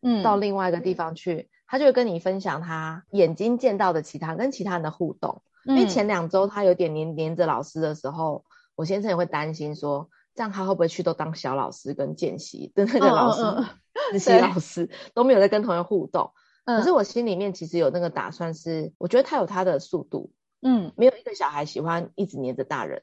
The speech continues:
Speaker 2: 的，
Speaker 1: 嗯。
Speaker 2: 因为那是让他自己不一样。
Speaker 1: 嗯，嗯，嗯。
Speaker 2: 但是他需要这个观察期的时候，我们也可以观察他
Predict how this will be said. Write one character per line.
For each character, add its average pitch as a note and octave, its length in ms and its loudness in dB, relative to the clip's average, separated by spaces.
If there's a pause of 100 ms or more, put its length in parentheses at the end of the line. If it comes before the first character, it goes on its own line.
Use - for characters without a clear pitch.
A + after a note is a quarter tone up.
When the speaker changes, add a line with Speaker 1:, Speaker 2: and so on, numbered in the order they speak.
Speaker 2:
的， - 140 -14 (100)
Speaker 1:
嗯。 B3+ 100 4
Speaker 2:
因 A3+ 60 4
为 A#3+ 60 2
那 A#3 100 -2
是 F#3 320 -12
让 F#3+ 160 -6
他 F3+ 160 -10
自 E3+ 140 -4
己 F#3+ 100 -10
不 D#3+ 260 -6
一 - 60 -12
样。 - 280 -10 (100)
Speaker 1:
嗯， B3 160 4
嗯， A3+ 240 -2
嗯。 F#3+ 80 -10
Speaker 2:
但 C#4 100 -2
是 G3+ 60 -2
他 C4 180 -4
需 C4+ 140 0
要 A#3 100 -2
这 A#3 80 -4
个 G3 80 2
观 F#3+ 260 0
察 C#3+ 220 -6
期 C#3 300 -6
的 D3+ 120 -4
时 D3+ 140 -10
候， D#3+ 380 -4
我 - 80 -8
们 D#3+ 280 -6
也 E3 140 -4
可 A3 140 -6
以 G3 40 -4
观 F3+ 260 -2
察 E3 200 -14
他 D#3 460 -12